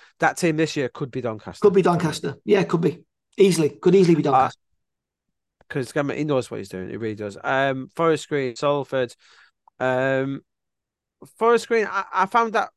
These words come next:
Speaker 1: appointment fascinating, actually, Craig. Obviously, they didn't go down the, uh, <laughs> female appointment, which,
Speaker 2: Nope.
Speaker 1: um, a few people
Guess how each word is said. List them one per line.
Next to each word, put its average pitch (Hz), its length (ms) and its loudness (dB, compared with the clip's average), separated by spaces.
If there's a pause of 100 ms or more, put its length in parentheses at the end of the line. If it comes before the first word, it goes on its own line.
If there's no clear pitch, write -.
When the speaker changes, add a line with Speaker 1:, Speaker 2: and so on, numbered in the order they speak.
(120)
Speaker 1:
appointment 170 600 -2
fascinating, 185 500 -2
actually, 120 340 -10
Craig. 135 240 -4
Obviously, 156 320 -2
they 147 100 -4
didn't 143 220 -6
go 139 200 -4
down 131 320 -4
the, 127 280 -2
uh, 123 300 0
<laughs> - 20 -8
female 147 440 -2
appointment, 131 520 -4
which, 117 220 -12
Speaker 2:
Nope. 110 160 0
Speaker 1:
um, 110 140 -8
a - 380 -20
few 131 160 -6
people 117 420 -6